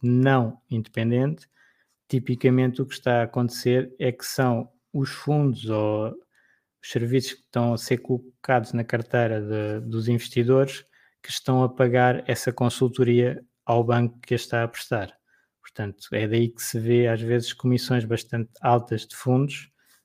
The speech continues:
Porquê? Porque se calhar metade ou até mais de metade desse, dessa comissão não é de gestão do fundo, é de pagamento do distribuidor, da consultoria do distribuidor.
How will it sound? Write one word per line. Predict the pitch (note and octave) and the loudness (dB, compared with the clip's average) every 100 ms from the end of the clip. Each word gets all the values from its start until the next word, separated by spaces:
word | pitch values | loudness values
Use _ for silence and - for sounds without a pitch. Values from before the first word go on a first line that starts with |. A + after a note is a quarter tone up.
| _ | _
Porquê? | - C3 B2 | -4 0 0
Porque | - G#2 - A#2+ A2+ A2+ A#2 _ | -2 -6 -6 -6 -4 -4 -6 _
se | - | -10
calhar | A2+ A2+ A2+ | -2 0 0
metade | A2 C3 A#2+ A2+ | 0 4 4 2
ou | G#2+ G#2+ G#2+ | -2 -2 -4
até | - A2+ | -4 -2
mais | A#2 A#2 A2 | 0 -2 -2
de | |
metade | A#2 A#2 A#2 G#2+ | -2 0 0 0
desse, | A2 A2 - - _ _ _ _ _ | -4 -4 -8 -16 _ _ _ _ _
dessa | B2+ A#2 - | -2 -2 -2
comissão | A#2 A#2+ A#2 A#2 - B2 | -4 0 0 0 0 2
não | B2+ B2+ B2+ | 4 4 4
é | C3 | 2
de | A#2 A#2 | 2 0
gestão | A2+ - - A#2+ A2+ | -2 -2 -4 -2 -2
do | A2+ | -2
fundo, | A2+ C3+ C#3 C#3+ - - | -2 0 2 2 -4 -8
é | C#3 C3 | 0 2
de | B2+ C3 C#3 C#3+ - _ _ - | 2 0 0 -2 -14 _ _ 0
pagamento | C3 B2 B2 B2 B2 B2+ - - _ | 2 4 4 4 4 0 -4 -18 _
do | D#3 A#2+ A#2 B2+ | -12 -6 0 0
distribuidor, | B2 - - A#2+ A#2+ B2+ A#2+ G#2+ | -2 -10 -2 0 2 2 2 0
da | G2+ G#2 | -4 -8
consultoria | - G#2 - G#2+ G#2+ A2 G#2 G2+ G2+ - | -8 -10 -8 -8 -4 -2 -2 -2 -8 -8
do | A#2 G#2 | -4 -4
distribuidor. | - - A2 A2 A#2 G#2 | -6 -6 -4 0 0 0